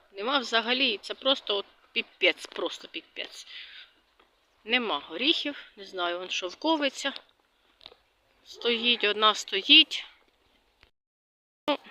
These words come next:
що я скажу, оце, оце, оце, коротше, і все. Я вже мовчу за зерно і щось подібне.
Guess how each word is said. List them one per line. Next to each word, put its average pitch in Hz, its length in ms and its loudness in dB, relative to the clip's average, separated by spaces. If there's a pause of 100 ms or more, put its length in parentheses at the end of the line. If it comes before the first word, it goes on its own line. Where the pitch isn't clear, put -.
(140)
що - 180 -6
я 175 160 2
скажу, 190 360 -6
оце, 262 420 0
оце, 269 380 -4
оце, 233 220 -2
коротше, 202 320 0
і 170 40 -4
все. - 340 -6 (1160)
Я 226 160 -2
вже 208 140 -2
мовчу 190 380 -4
за 185 180 0
зерно 233 500 2 (640)
і - 40 -12
щось 190 260 -6
подібне. 170 560 -6